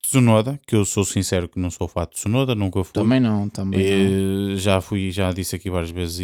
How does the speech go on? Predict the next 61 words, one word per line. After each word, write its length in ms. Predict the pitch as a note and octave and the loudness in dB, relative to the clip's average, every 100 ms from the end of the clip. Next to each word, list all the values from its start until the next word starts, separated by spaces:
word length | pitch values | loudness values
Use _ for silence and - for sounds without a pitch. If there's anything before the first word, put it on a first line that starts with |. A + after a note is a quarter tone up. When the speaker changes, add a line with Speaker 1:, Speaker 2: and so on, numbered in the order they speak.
| F#2+ | -8
Speaker 1:
isso. 120 | - | -6
Não, 120 | E2+ A2+ | -4 -2
Speaker 2:
Mas 120 | C3+ | 0
Speaker 1:
não 40 | |
Speaker 2:
temos 220 | C3+ C3+ C3 | 2 2 2
Speaker 1:
sou. 80 | |
Speaker 2:
vindo 280 | A#2 A#2+ E3 | 2 4 4
a 40 | F#3 | 2
dizer 300 | A#2+ G2+ G2+ | 0 -4 -2
que 80 | A#2+ | -4
ele 80 | |
tem 160 | A#2 C3 | -2 -2
estado 260 | C3+ C3 C3 | -2 -4 -2
Speaker 1:
Sim, 260 | - C#3+ | 2 4
tem 100 | A2+ | 4
estado 260 | G#2 G#2 F#2 | 2 2 0
bem, 300 | F2 F#2+ C#3 | 0 2 4
tem 100 | A#2 | 2
estado 260 | - F#2+ E2+ | 2 0 2
bem, 120 | F2 | 2
Speaker 2:
bem, 120 | A#2+ | 2
Speaker 1:
sim. 160 | A#2+ - | 0 2
Speaker 2:
razoável, 520 | G2+ B2 E2+ A2 E3+ | 2 4 2 0 0
pronto. 260 | D#3 G2+ G#2+ | -4 -4 2
Speaker 1:
Mas 220 | G#2+ G2+ | 4 2
pronto, 220 | - E2 - | 0 -8 -2
mas 200 | F#2+ F2+ | -2 -2
eu 160 | - G#2+ | -2 2
nunca 220 | C3 B2 | 4 4
fui 160 | A2 A2 | 2 4
grande 220 | G#2 G2+ | 4 2
fã 100 | G#2+ | 0
de 60 | G2+ | -2
Tsunoda. 440 | - G#2 G#2+ B2 - _ _ _ _ _ - | -4 -4 -4 -6 -12 _ _ _ _ _ -4
Eh, 180 | G#2 G#2 | -2 0
sou 260 | - - D3 | 0 4 4
fã 240 | - A#2 | 4 2
sim 240 | A2 - G#2+ | 2 0 0
de 60 | |
Ricardo, 460 | G2 F#2 F2 F2 G2 | 0 -4 -4 -4 -6
apesar 340 | - G#2+ A2+ | -6 -2 0
do 60 | G#2+ | 0
que 80 | A2 | -2
aconteceu 320 | G2+ G2 G#2 | -2 0 2
na 80 | G2 | 2
Speaker 2:
Espetacular. 520 | G#2 - G2+ G2 F#2+ | 2 2 4 4 4
Speaker 1:
McLaren, 180 | F2+ F2+ | 4 0
et 120 | - | 0
cetera. 380 | - F#2 - F2 | 2 2 2 -4
Speaker 2:
Ricardo. 400 | G2+ - G#2+ G#2 | -6 -6 -4 2
Speaker 1:
Acho 300 | A#2 B2 - | 2 2 0
que 100 | A#2+ | 0
o 60 | A2 | 0
problema 480 | - B2 B2 A#2+ | 4 6 8 8
não 180 | A2+ C3+ | 6 6
foi 180 | A#2 A#2+ | 4 2
só 120 | - | 4
Ricardo, 440 | G2+ G2+ - A2+ E3 | 2 2 2 2 2
também 340 | - G#2+ G2+ | 0 4 4
foi 160 | - F#2+ | 4 2
McLaren, 540 | F2+ E2+ F2+ F2 A#2 | 2 2 0 0 -2